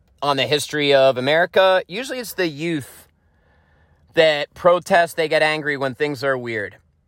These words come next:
We didn't see a single Gen Z protest over the covid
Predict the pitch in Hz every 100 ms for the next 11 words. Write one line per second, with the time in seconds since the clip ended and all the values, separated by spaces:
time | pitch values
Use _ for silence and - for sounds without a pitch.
0 | _ _ 127 160 196 226 233 196 - 190
1 | 175 170 175 - 135 - - 180 220 254
2 | 254 277 - _ _ _ - 180 180 151
3 | 175 - 165 147 - 139 131 - - _
4 | _ _ - 156 143 139 147 131 107 98
5 | 92